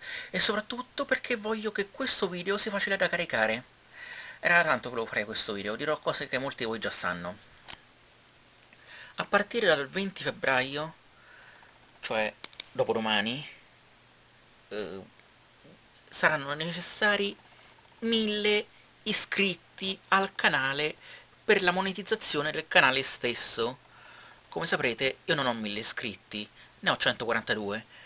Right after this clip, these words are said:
In più serviranno quattromila ore di visualizzazione negli ultimi dodici mesi. Altro requisito che io non ho. Eh, eh, probabilmente molti di voi vedranno questo video quando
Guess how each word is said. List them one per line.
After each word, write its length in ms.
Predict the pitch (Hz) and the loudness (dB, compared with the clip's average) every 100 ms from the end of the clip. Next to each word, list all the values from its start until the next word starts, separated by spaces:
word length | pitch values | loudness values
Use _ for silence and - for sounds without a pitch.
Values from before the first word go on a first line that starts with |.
| - - | -18 -8
In 180 | 208 | -8
più 220 | - 127 - | -4 -6 -4
serviranno 520 | - 175 175 131 101 | -2 0 4 4 2
quattromila 760 | - 156 - 190 214 214 175 - - | -4 -6 -2 -4 -2 2 2 0 -8
ore 260 | - 202 180 | -4 -2 -2
di 80 | 180 | -2
visualizzazione 1000 | 196 175 170 180 - - 220 214 202 175 | -2 0 0 -2 -2 -2 0 0 2 0
negli 160 | 165 | 0
ultimi 420 | 180 - 165 160 - - - | -2 -2 -4 -4 -6 -20 -2
dodici 360 | 175 147 120 | 0 2 -2
mesi. 380 | 104 90 - 104 - - - - - - - - - | -2 -2 -4 -6 -12 -20 -20 -20 -20 -20 -20 -20 0
Altro 280 | 226 185 185 | 4 4 2
requisito 580 | 180 196 196 - - - | -2 -2 -4 -4 -6 -6
che 140 | - | 0
io 140 | 170 127 | 2 2
non 140 | 107 | 0
ho. 140 | 80 - - - - - - - - - - - - - - - - - - - - - - - - - - - - - | -6 -10 -20 -20 -20 -20 -20 -20 -20 -20 -20 -20 -20 -20 -20 -20 -20 -20 -20 -18 -18 -18 -20 -20 -20 -20 -20 -20 -20 -18
Eh, 220 | 95 101 | -12 -8
eh, 300 | 104 - 135 | -8 0 2
probabilmente 400 | 117 139 147 143 | 4 2 2 -2
molti 260 | 135 127 131 | -4 -4 -4
di 60 | 127 | -4
voi 180 | 123 | -4
vedranno 300 | 113 110 113 | -2 -2 -2
questo 260 | 110 - 120 | -2 -4 -4
video 280 | 113 104 92 - - | -4 -4 -4 -10 -14
quando 760 | - 107 101 110 104 95 95 | -8 -6 -6 -6 -6 -6 -8